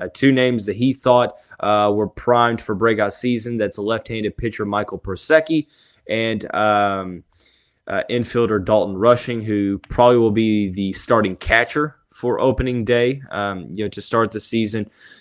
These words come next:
You lose Henry Davis, you lose Alex Binelas. It's next man up mentality for this program.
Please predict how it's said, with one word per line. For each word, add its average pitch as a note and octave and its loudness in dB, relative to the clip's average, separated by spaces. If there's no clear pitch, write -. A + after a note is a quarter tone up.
You A#2+ 4
lose E3 6
Henry E3 6
Davis, C3 4
you A#2 0
lose C3 4
Alex B2+ 4
Binelas. A#2+ -2
It's - -10
next B2 -4
man B2 -6
up A2+ -4
mentality A2+ -4
for G#2+ -12
this F#2 -12
program. C#3 0